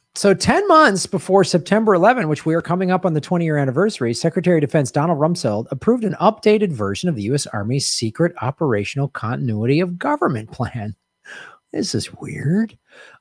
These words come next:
A draft document published by the whistleblowing website WikiLeaks entitled Army Regulation fifty da-, five hundred dash three, Emergency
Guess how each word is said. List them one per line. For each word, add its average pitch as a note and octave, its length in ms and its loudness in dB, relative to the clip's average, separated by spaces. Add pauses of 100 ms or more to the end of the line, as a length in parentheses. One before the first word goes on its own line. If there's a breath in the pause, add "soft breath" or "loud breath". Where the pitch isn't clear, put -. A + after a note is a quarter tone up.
A E3 80 4
draft B3+ 540 2
document D#3 560 2
published D#3+ 320 2
by C#3 180 4
the C3+ 140 4
whistleblowing C#3+ 720 4
website B2 480 0
WikiLeaks A#2+ 560 -2
entitled C#3 500 0
Army A3 300 4
Regulation G3 760 4
fifty F#3 560 0
da-, C#3+ 280 0
five E3+ 260 4
hundred F3+ 200 0
dash D#3+ 280 4
three, C3 220 2
Emergency F3 720 0